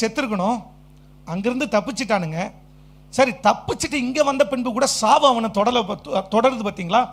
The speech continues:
அதனால "இவன் சாவுக்குத்தான் பாத்திரவான்" அப்படின்னாங்க. அவன் ஒண்ணுமே பண்ணல. பவுல் அழகா உதறி போட்டான், விஷப்பூச்சி நெருப்புல விழுந்து செத்து போச்சு. நெடுநேரம் ஆகியும் பவுலுக்கு ஒண்ணும் நடக்கல நினைச்சு,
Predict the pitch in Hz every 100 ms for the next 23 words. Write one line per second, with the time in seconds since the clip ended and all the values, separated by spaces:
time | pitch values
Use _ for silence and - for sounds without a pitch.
0 | - - - - - - 190 240 240 196
1 | 185 - 285 311 294 - 277 - 202 233
2 | 226 214 202 - 185 180 185 147 120 -
3 | - - - - - - 196 226 214 220
4 | 254 269 226 202 156 - 190 226 190 196
5 | 233 240 226 196 220 196 202 - 262 -
6 | - - - 196 240 - 220 208 - 247
7 | 196 214 240 190 196 233 202 196 190 170
8 | - - - - - - - - - -
9 | - - - - 165 175 190 214 262 247
10 | 185 175 190 165 120 - - - - -
11 | - 170 190 240 233 247 202 180 214 226
12 | 247 202 180 202 220 233 226 185 170 190
13 | 208 143 131